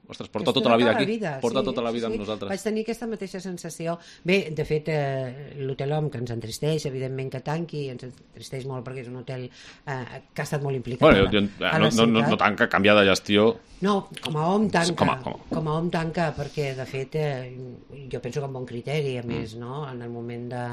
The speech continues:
Speaker 2: de la venda amb una altra empresa, doncs, cadascú, eh, posa el nom que vol, en definitiva,
Speaker 1: Ah.
Speaker 2: però la marca, que, que, que acabi la marca em sembla encertat fins i tot. Però clar, tenim aquest quinze anys i, eh, tanca les seves portes i després tenim dos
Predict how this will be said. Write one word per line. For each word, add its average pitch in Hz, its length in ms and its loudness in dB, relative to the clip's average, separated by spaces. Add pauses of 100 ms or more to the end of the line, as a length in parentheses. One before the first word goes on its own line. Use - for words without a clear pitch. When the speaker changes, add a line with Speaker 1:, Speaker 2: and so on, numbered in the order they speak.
(380)
Speaker 2:
de 131 140 -6
la 123 120 -2
venda 131 460 -6
amb 127 140 -6
una 127 140 -4
altra 120 180 -8
empresa, 127 360 -6
doncs, 131 200 -10 (180)
cadascú, 123 640 -8 (360)
eh, 117 800 -2 (320)
posa 120 180 -4
el 120 100 -4
nom 123 160 -2
que 117 100 -4
vol, 151 220 2
en 139 100 -2
definitiva, 135 480 4
Speaker 1:
Ah. - 80 -4
Speaker 2:
però 151 220 -4
la 127 120 -6
marca, 127 520 -6 (340)
que, 139 100 -8
que, 131 120 -4 (100)
que 131 80 -4
acabi 151 300 0
la 143 120 -2
marca 139 280 -4
em 151 100 -4
sembla 147 500 -4 (200)
encertat 139 540 -6
fins 131 200 -8
i 127 60 -4
tot. 120 220 -6 (260)
Però 151 100 -4
clar, 202 140 4
tenim 190 340 4
aquest 175 420 -2
quinze 165 280 0
anys 156 320 -2 (160)
i, 123 220 -10 (380)
eh, 123 180 -12
tanca 135 240 -2
les 139 80 -2
seves 135 180 -4
portes 139 280 -6
i 139 40 -6
després 123 240 -10
tenim 135 280 -6
dos 139 220 -8